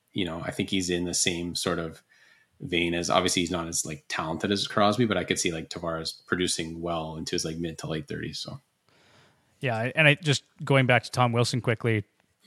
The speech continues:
Speaker 2: that contract is not going to age well, just based on the type of game he plays. He's a big
Speaker 1: <laughs>
Speaker 2: body. Like, it's gonna be ugly in the last few years.
Speaker 1: There are probably a lot of people loving to see that, like, at those that are going, coming up to age thirty, seeing that Wilson contract, thinking they're gonna get paid soon. So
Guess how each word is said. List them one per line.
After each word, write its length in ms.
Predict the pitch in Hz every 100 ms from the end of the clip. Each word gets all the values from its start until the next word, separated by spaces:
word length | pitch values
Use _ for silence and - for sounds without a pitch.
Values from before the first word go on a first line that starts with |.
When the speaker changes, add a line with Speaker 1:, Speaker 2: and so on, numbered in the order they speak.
| -
Speaker 2:
that 180 | 127 127
contract 480 | - 131 127 120 -
is 120 | 107
not 160 | 117 113
going 180 | 131
to 60 | 120
age 220 | 117 113
well, 200 | 113 123
just 200 | 123 104
based 220 | - 117
on 80 | 131
the 60 | 147
type 300 | 143 131 135
of 140 | 131
game 260 | 123 131 131
he 100 | 139
plays. 480 | 160 127 123 131 196
He's 180 | -
a 60 | 196
big 280 | - 131 123
Speaker 1:
<laughs> 20 |
Speaker 2:
body. 340 | 117 120 135
Like, 280 | 131 110 107
it's 160 | 123 -
gonna 180 | 151 135
be 160 | 127 139
ugly 320 | 127 113 113
in 60 | 101
the 60 |
last 280 | 98 101 -
few 120 | -
years. 360 | 101 95 92 - _ _ _ _ _ _ -
Speaker 1:
There 120 | 98
are 40 |
probably 240 | - 101 95
a 40 |
lot 160 | 82 85
of 60 |
people 480 | 85 90 85 85 82 - _ _
loving 360 | 90 85 87 85
to 120 | -
see 180 | - 80
that, 280 | 78 76
like, 220 | 78 78 -
at 240 | 82 - - _ 76 -
those 260 | 95 90 87
that 80 |
are 60 | 85
going, 360 | 85 85 85 78 - - - -
coming 260 | - 98
up 100 | 85
to 80 | -
age 220 | 85 85
thirty, 280 | 87 87 107
seeing 220 | 107 95
that 160 | 87 76
Wilson 280 | 82 - 90
contract, 460 | 98 107 107 104
thinking 300 | - - 85
they're 120 | 76
gonna 140 | 78 71
get 160 | -
paid 240 | - - -
soon. 220 | - -
So 160 | -